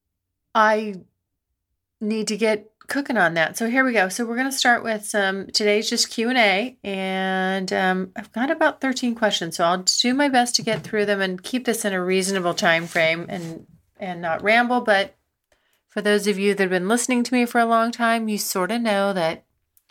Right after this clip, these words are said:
I do tend to ramble a bit. So, um, but I'm gonna try to be mindful of that. All right, let's get going here. Why do you have, oh, why do you have to have a tall guy? Well,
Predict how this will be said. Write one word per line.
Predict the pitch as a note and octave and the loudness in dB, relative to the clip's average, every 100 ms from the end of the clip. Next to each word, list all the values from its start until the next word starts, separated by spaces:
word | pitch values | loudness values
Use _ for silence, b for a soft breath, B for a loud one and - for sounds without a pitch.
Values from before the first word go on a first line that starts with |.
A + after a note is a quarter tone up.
| _ - | _ -16
I | |
do | F#3 F#3 | -10 -8
tend | F#3 F3+ | -6 -6
to | F3 | -6
ramble | F3 F3 F3 D#3+ | -4 -4 -4 -4
a | |
bit. | D#3 D3+ - | -4 -6 -4
So, | E3+ | -2
um, | D#3 D#3 | -2 -2
but | F3+ | 0
I'm | F#3 | 2
gonna | G#3 G#3+ | 0 -2
try | G#3+ G3 | 0 0
to | |
be | G3+ | 0
mindful | F#3+ E3+ E3+ E3 | 0 -2 -2 -6
of | D#3 | -2
that. | D3 D3 _ _ _ - B B B B | -2 -4 _ _ _ -10 B B B B
All | - A3 | 4 4
right, | G3+ A3+ | 4 -2
let's | A#3+ - | -10 -8
get | C#4+ - | -8 -4
going | B3+ A#3+ A#3+ | -4 -2 -4
here. | A#3+ A#3+ A3+ B3 E4 - b b b b b b _ _ _ | -4 -4 -2 -2 -4 -8 b b b b b b _ _ _
Why | G#3 F#3 F#3+ G3 G#3 A#3 B3 | -12 -4 2 4 4 2 -2
do | |
you | C#4+ D4+ | -4 -6
have, | D4 A3 G3 F#3 F3+ F#3 F#3+ F#3 - _ - _ _ _ - | -6 -2 0 2 2 0 -4 -10 -20 _ -20 _ _ _ 0
oh, | G#3+ | 0
why | F#3+ A3+ B3+ | 4 2 2
do | |
you | D4 | -6
have | C#4+ A#3+ | -2 -2
to | B3 | -2
have | G3+ G3 F#3 | -4 -4 -4
a | A3+ | -8
tall | - F#3 E3+ E3+ | -8 -4 -4 -4
guy? | F#3+ G#3 - - - _ _ _ _ _ _ _ _ _ _ B B B B B B | -4 -2 -4 -10 -14 _ _ _ _ _ _ _ _ _ _ B B B B B B
Well, | G#3 G3+ E3+ F3 A#3 D4+ | -2 2 4 2 0 -2